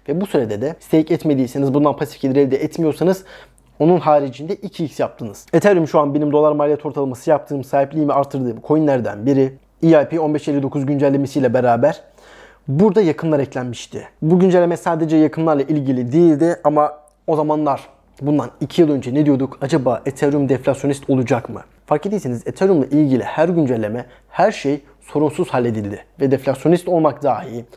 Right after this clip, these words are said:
token ekonomisi dahi, neredeyse bütün vaatler yerine getirildi. Şimdi bu güncellemeyle beraber token ekonomisi daha efektif bir hal aldı. Yatırımcıları için çok daha iyi oldu. Ve bununla beraber o zamandan beri yedi sekiz milyar dolar değerinde şu ana kadar yakım yapıldı.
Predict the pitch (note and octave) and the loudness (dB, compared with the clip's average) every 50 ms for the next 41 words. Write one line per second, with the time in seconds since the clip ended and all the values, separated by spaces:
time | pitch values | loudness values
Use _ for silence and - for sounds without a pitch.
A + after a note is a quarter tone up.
0 | _ - - C#3 G3+ F#3 - F#3 D#3 F#3 F3 E3 D#3 C3 D3 C#3 C3+ C3+ B2+ B2 | _ -12 -8 -6 -6 -2 -2 0 0 2 2 2 0 0 0 2 4 4 4 2
1 | B2+ C#3 D#3 D#3+ - - D#3 D#3+ F#3 F3+ G#3+ G3 D3 - C3+ B2 A#2+ - G3+ G#3 | 2 -2 -4 -6 -6 -2 2 2 2 4 2 0 0 -2 -4 -4 -4 -2 0 2
2 | G3+ F3 D3 G#2 A2 A2 G#2+ A#2 B2+ D3+ C#3+ C#3 D#3 D3 C3+ C3+ - - A#2+ A2+ | 2 2 2 0 -2 -8 -8 0 2 2 2 2 0 0 0 -2 -2 -2 -6 -6
3 | G#2 G2 F#2+ - - _ _ - - G3 G3 F#3 F#3+ F3 F3+ E3 F3 E3 D#3+ D#3 | -6 -8 -10 -14 -16 _ _ -6 -2 0 0 2 2 2 2 4 4 4 4 4
4 | D3 C#3 C3+ B2+ C3 B2+ B2 B2 B2 A#2+ - C#3+ C3 F#3 E3 D3+ - D#3 C#3+ C3+ | 4 2 2 2 2 2 2 0 0 -2 -4 -4 -4 -2 -4 -2 0 0 0 0
5 | C3 - C3+ C3 C3 C3 - F#3 G3 F3 - - - _ _ _ _ - C#3+ - | 0 -2 -2 0 0 2 4 2 2 2 -2 -12 -20 _ _ _ _ -12 -10 -2
6 | - D3+ - - - E3+ - - E3 D3 - - C#3+ D3 C#3+ C#3+ B2+ A#2+ A2 A2 | -2 -2 -2 0 -4 -4 -2 2 0 0 2 4 2 2 2 2 -2 -4 -4 -4
7 | A2 C3 D3 D3+ _ _ _ _ - D3 D3+ C#3 - D3 C#3+ C3+ C3 C3+ C3 B2+ | -6 -8 -10 -10 _ _ _ _ -2 0 0 0 0 0 -2 0 2 0 0 0
8 | A2 - C3 A#2 - E3 C3 - - A#2 G#2+ A2 - - D#3 E3 E3+ F3 D#3 C#3+ | -2 -6 -10 -2 -2 -2 -2 -2 -6 -8 -8 -8 -8 -4 0 2 4 4 4 2
9 | C3+ C3 C#3+ D3 - - B2 D3 D3 C3 E3+ G3 G3 F3 D#3 C#3 B2 D3+ D#3+ E3+ | 0 -2 -6 -8 -6 0 2 2 2 4 4 4 4 4 4 2 2 2 4 4
10 | D#3+ D3 B2 B2 B2+ C#3 - F3 D#3 C#3+ F3 D#3+ D#3 D3+ C#3+ B2+ A2+ G2+ A2+ A#2 | 4 2 2 -2 -8 -8 -6 -6 -4 -4 -2 -2 -2 -4 -2 -4 -6 -6 -6 -4
11 | C3+ D3+ D#3 D#3+ D3 C#3+ C#3+ D3 - - E3 - - E3 D#3 D3+ D3+ C#3+ C#3 B2+ | -2 0 0 0 0 0 -2 -2 -4 -10 -12 -10 -6 -4 -2 -2 0 2 2 0
12 | B2 B2 C#3+ D3 C#3 A2+ G#2 A2 A#2 C3+ D3+ D#3 C#3+ C3+ B2+ A2+ G#2+ G#2+ A2 A#2 | 2 2 0 0 0 0 -2 -2 2 4 4 4 4 2 0 -6 -6 -8 -8 -8
13 | - - _ _ _ _ _ _ _ _ _ _ _ _ - - - F3 D#3+ D3+ | -10 -14 _ _ _ _ _ _ _ _ _ _ _ _ -16 -4 0 0 0 0
14 | C3 A#2+ - - C3+ D3 C#3+ C#3+ C3 - D3 C#3 C3 A#2+ - C3 A#2 G2+ G#2 G2+ | 0 -4 -6 0 2 2 2 2 0 -2 -4 -4 -6 -6 -8 -10 -10 -10 -10 -12